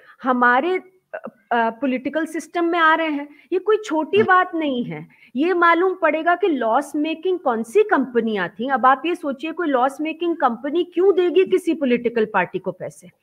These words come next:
Speaker 1: जब उनका खुद ही लॉस बन रहा है? वो तो केवल क्विड प्रो क्वो के लिए ही देगी पैसे। तो ये सारी जो लिस्ट सामने आएगी, ये अपने में बहुत इंस्ट्रक्टिव होगा इन्फॉर्मेशन। ये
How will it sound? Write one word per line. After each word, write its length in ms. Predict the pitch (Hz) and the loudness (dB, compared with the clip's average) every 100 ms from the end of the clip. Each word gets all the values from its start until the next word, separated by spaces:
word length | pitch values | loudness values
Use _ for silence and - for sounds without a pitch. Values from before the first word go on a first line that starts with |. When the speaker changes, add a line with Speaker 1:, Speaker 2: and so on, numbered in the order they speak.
| _ 262 | _ 2
Speaker 1:
जब 140 | 269 | 4
उनका 200 | 277 302 | 4 2
खुद 240 | 311 285 | 2 4
ही 100 | 320 | 4
लॉस 260 | 320 220 208 - | 6 2 2 -6
बन 100 | 175 | -6
रहा 180 | 151 165 | -6 -8
है? 80 | - - - | -10 -20 -6
वो 100 | 262 | -4
तो 120 | 294 330 | 0 0
केवल 340 | 349 349 415 | 0 4 2
क्विड 260 | 415 392 392 | 4 0 2
प्रो 240 | 370 381 | 0 0
क्वो 220 | 381 381 | 2 0
के 180 | 370 370 339 - _ - 294 | 0 -2 -2 -6 _ -8 -4
लिए 300 | 294 330 349 | 0 0 2
ही 140 | 320 | 0
देगी 300 | 302 294 240 | 0 -2 -4
पैसे। 420 | 277 185 - 233 - _ - _ 339 | -6 -8 -8 -16 -18 _ -20 _ -2
तो 280 | 370 - 269 | 0 0 -2
ये 140 | 349 | -2
सारी 580 | 370 - 277 285 339 403 | -2 -4 0 0 2 0
जो 160 | 359 381 | 0 0
लिस्ट 400 | 262 294 381 - | 0 -2 -4 -8
सामने 500 | - 247 269 320 320 | -4 -2 0 0 0
आएगी, 440 | 214 190 254 381 - - 302 | -2 -2 -6 -8 -8 -10 -6
ये 60 | 330 302 | -2 -2
अपने 380 | 311 - 392 427 | -2 -2 0 2
में 300 | 427 320 185 | 2 0 0
बहुत 420 | 226 330 415 392 | 0 2 4 4
इंस्ट्रक्टिव 680 | 311 - 269 269 - 226 185 | 2 0 -4 -2 -2 -2 0
होगा 440 | 185 175 151 - - - - | -4 0 0 -2 -12 -14 0
इन्फॉर्मेशन। 840 | 247 233 233 196 180 175 320 370 | 0 0 -2 0 -2 -2 -4 -2
ये 240 | 349 359 | -2 -2